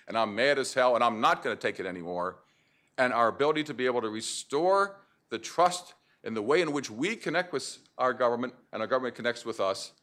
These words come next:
transaction by transaction, citizen by citizen, program by program.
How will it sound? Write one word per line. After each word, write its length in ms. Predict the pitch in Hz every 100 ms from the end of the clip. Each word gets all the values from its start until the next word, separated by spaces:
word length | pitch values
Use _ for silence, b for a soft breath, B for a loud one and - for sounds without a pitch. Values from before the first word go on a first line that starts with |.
| _ _ _
transaction 720 | - 135 123 131 156 175 170
by 160 | 143 120
transaction, 720 | - 120 104 110 117 - 123
citizen 380 | 113 151 170 165
by 140 | 135
citizen, 420 | 123 - 113 110 104
program 440 | 135 156 151 147
by 120 | 123
program. 520 | 117 139 147 90 -